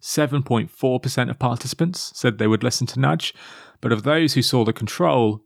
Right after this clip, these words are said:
only three point nine percent said they would listen.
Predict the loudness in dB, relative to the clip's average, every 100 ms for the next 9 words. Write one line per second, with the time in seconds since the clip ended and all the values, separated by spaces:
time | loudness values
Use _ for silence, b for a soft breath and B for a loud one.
0 | _ -2 0 0 -2 -10 -4 0 0 -2
1 | -4 -6 -4 0 0 -2 -4 -8 -8 -4
2 | -2 -2 -4 -4 -6 -8 -10